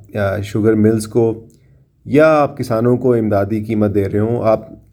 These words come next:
آپ جو مارکیٹ کی جو ٹرو پرائس ہے اس کو آپ ہائیڈ کر رہے ہیں۔ آ، جب آپ پرائس کو اس طرح انٹروین کرتے ہیں اور اوپن مارکیٹ کی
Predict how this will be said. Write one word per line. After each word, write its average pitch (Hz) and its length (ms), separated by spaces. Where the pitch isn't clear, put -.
آپ 107 320
جو 107 440
مارکیٹ 123 680
کی 143 100
جو 131 140
ٹرو 151 640
پرائس 120 460
ہے 117 160
اس 120 220
کو 120 240
آپ 117 240
ہائیڈ 139 260
کر 104 140
رہے 92 220
ہیں۔ 82 100
آ، 113 300
جب 110 200
آپ 117 340
پرائس 120 380
کو 120 520
اس 117 260
طرح 117 400
انٹروین 123 540
کرتے 104 380
ہیں 101 140
اور 104 160
اوپن 110 380
مارکیٹ 107 560
کی 104 220